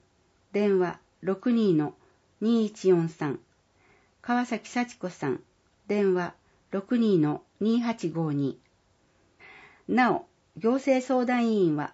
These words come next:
総務省から委嘱を受け、無報酬で仕事を行っています。問い合わせ、法制総務課総務、選挙グループ。電話、内線四九九。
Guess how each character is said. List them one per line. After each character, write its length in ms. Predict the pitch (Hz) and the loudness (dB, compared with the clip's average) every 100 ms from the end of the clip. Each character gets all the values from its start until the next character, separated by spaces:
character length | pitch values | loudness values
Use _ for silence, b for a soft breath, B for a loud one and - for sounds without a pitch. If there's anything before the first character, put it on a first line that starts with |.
| _ | _
総 180 | - 254 | -4 0
務 200 | 247 240 | 0 -2
省 200 | 208 180 | -4 -6
か 160 | 170 | -4
ら 140 | 156 - | -4 -6
委 40 | 170 | -6
嘱 320 | 226 220 202 | -6 -2 -2
を 100 | 170 | -2
受 140 | 160 | -2
け、 200 | 175 - B B B - | -6 -8 B B B -4
無 100 | 233 | 0
報 200 | 269 262 | 2 2
酬 260 | 254 202 | 0 0
で 200 | 170 165 | 0 -2
仕 160 | - 208 | -4 -4
事 300 | 196 190 175 | -2 0 -2
を 40 | 160 | 0
行 120 | 180 | -2
っ 140 | 185 | -2
て 200 | 175 - | -4 -6
い 80 | 139 | -4
ま 120 | 131 | -4
す。 220 | 143 - - _ _ _ _ _ b b b b b _ - | -8 -16 -20 _ _ _ _ _ b b b b b _ -4
問 160 | 233 | 0
い 60 | 233 | 0
合 100 | 214 | 0
わ 100 | 214 | -2
せ、 300 | - 131 - b b b _ | -4 -6 -6 b b b _
法 240 | - 254 | -4 -4
制 240 | 254 240 233 | -2 -2 -2
総 140 | 240 | -2
務 200 | 220 208 | -2 -2
課 220 | 202 170 | -2 -6
総 280 | 165 233 202 | -6 -4 0
務、 220 | 165 139 - b b b _ | 0 -2 -6 b b b _
選 240 | 254 247 | -2 0
挙 180 | 233 202 | 0 -2
グ 120 | 175 | 0
ル 140 | 175 | 0
ー 20 | 143 - | -4 -8
プ。 160 | - - _ _ _ _ _ - | -12 -12 _ _ _ _ _ -2
電 260 | 208 196 | 0 2
話、 200 | 175 - _ - | 0 -6 _ -6
内 240 | 185 220 240 | 0 0 -2
線 380 | - 208 190 - | -4 -4 -4 -2
四 260 | 202 220 | 0 0
九 320 | 220 214 170 165 | -2 -4 -4 -4
九。 260 | - 156 | -4 -4